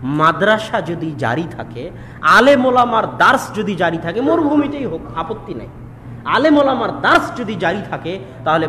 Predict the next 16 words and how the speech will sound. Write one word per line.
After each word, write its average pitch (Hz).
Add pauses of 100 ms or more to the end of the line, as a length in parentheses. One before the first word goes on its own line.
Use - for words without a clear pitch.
পঞ্চাশ 226
বছর 170
পরে 160
ওই 139
দার্স 139
থেকে 131 (140)
এমন 226
ব্যক্তি 156
বের 143
হবে 131 (280)
যে 123
এরকম 143 (140)
হাজারো 165
মসজিদ 156
তৈরি 117
করবে, 123